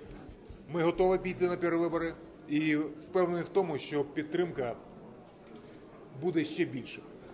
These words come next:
Тому що наша позиція чесна,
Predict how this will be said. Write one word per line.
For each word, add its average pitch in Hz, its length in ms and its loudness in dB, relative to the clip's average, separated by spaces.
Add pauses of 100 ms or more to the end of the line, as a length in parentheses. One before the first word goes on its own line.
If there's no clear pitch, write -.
(180)
Тому 165 200 -2
що - 180 -4
наша 170 400 0 (840)
позиція 156 580 0 (380)
чесна, 185 520 0